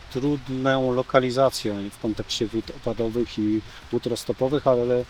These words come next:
przede wszystkim w kontekście, e, rzek, które przez miasto przepływają. Oczywiście to wszystko, e, w, tak patrząc holistycznie na cały proces, to wszystko jest ze sobą połączone. To jest układ naczyń połączonych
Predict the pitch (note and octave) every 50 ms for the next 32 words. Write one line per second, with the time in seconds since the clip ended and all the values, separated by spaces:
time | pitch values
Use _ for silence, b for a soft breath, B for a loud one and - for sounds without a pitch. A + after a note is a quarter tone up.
0 | - - - - C3+ C3+ C3 - - C#3 - - - B2+ A2+ - - A#2+ A2+ -
1 | B2 - - - - C3 B2 A#2+ A#2+ B B B B B - A#2+ A#2 A#2 A2+ G#2
2 | A2+ C3 C3+ - - - - - A2+ A2 G2+ - A#2+ G#2+ - - C3+ C3 A2 A2
3 | A#2+ A2 - - B2 - - A#2+ - - A#2+ G#2+ A2 A2 G#2+ A2+ C3 D3 D3+ -
4 | - F#3 F3+ - - F3+ - D#3+ - - - F3 - - - C3 - - - -
5 | - - - C3 B2+ B2 A#2 - - C3+ B2 - - D3+ D3 - - C#3 A#2+ -
6 | - - C3+ A#2+ - C#3 C3 B2+ - - F#3 - - D3+ C3 B2 B2 - C3+ B2+
7 | B2 - B2 B2+ - D#3 C#3 - - C3 - D#3+ - - D#3 D3 C3 C#3 - -
8 | C#3+ C#3 B2+ - C#3 C3 C3 B2+ - - B2+ A2 G2 F#2+ - A#2+ - - C3+ -
9 | C#3 B2 C3 B2+ - - A#2+ A2 - A#2+ A#2 A2+ - D#3 D3+ C#3+ C3+ C#3